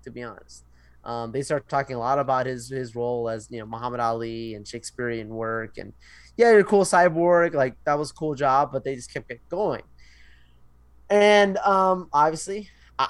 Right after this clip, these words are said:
I took a chance to ask a question. I, to be, I, I wish Ray Fisher could come on the show 'cause I had, like, probably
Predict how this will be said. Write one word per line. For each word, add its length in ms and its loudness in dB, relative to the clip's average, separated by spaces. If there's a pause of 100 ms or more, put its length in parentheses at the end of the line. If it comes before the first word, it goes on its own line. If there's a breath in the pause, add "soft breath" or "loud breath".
I 80 2
took 160 -4
a 20 -12
chance 240 -2
to 60 4
ask 140 0
a 0 -
question. 280 -2
I, 180 2 (160)
to 100 0
be, 160 -6
I, 100 -2 (100)
I 80 6
wish 280 -2
Ray 140 4
Fisher 280 -6
could 140 -12
come 160 -2
on 120 2
the 60 -2
show 160 -2
'cause 140 -10
I 160 2
had, 380 -4
like, 320 -2 (480)
probably 400 -2